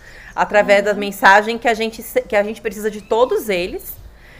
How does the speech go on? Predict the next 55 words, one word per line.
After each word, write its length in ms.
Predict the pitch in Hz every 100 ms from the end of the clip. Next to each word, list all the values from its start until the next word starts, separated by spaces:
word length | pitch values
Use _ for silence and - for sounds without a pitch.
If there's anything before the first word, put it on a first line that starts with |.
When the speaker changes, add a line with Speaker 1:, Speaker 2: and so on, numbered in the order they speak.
| - -
Speaker 1:
pra 120 | 185
tá 140 | 185 180
bem 160 | 185
cuidada, 560 | 180 175 139 165 226 208
pra 140 | -
gente 200 | 175 175
tá 120 | 185
bonita 380 | - 156 160 190
e 20 |
por 180 | - 180
aí 120 | 165 180
em 80 |
diante. 360 | 190 160 165 185
É 60 | 208
o 40 |
que 80 | 214
você 180 | 226 254
falou, 260 | 427 539
cada 280 | 220 208 285
dia 180 | 214 254
surge 180 | 254 240
um 80 | 240
produto 400 | 233 226 240 220
novo 300 | 175 214 233
e 60 |
não, 80 | 220
você 160 | 180 339
Speaker 2:
Então. 80 |
Speaker 1:
tem 100 | 330
que 60 | 381
ter 80 | 220
esse 160 | 214
produto 320 | - 247 262 427
aqui. 260 | 587 254 - - - - - _ _
Você 120 | 170
tem 100 | 220
que 80 | 247
ter 40 | 226
tudo 200 | 269 339
isso 180 | 370 370
daqui 240 | 440 233
pra 160 | 208 202
você 140 | 202
tá 100 | 202
bem. 320 | 175 143 135 - _ _ _ _ - -
E 60 | 185
aí 160 | 190
vira 260 | 214 226 233
Speaker 2:
Sim. 60 |
Speaker 1:
aquele, 180 | 254 254
aquele 280 | 214 277 226
movimento 680 | 226 226 226 233 208 208 262
em 40 | 247
que, 160 | 277
assim, 380 | 285 285 240